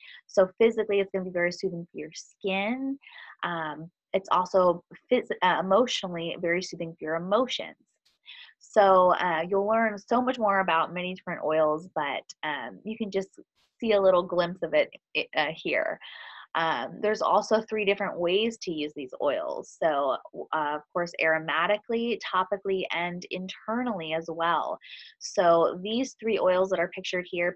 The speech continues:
peppermint, lavender, and lemon, these are all great to take internally. Uh, I actually love this combination for seasonal threats. If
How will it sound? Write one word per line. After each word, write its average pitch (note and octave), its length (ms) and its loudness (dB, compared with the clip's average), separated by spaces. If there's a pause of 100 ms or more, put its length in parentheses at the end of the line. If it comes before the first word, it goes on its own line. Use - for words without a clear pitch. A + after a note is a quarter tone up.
peppermint, F3 400 -4
lavender, E3+ 680 0
and E3 280 -6
lemon, E3 440 -4
these F3+ 160 -6
are E3+ 120 -4 (140)
all F#3 480 6 (100)
great F3 300 -4
to - 80 -16
take E3+ 240 -4
internally. F3+ 680 -6 (960)
Uh, D#3 280 0
I E3+ 60 2
actually F3 540 0
love F3 520 2
this F#3+ 240 4
combination E3+ 920 -4 (340)
for D#3+ 220 2
seasonal G3+ 560 -4
threats. D3 240 -6
If E3+ 80 -4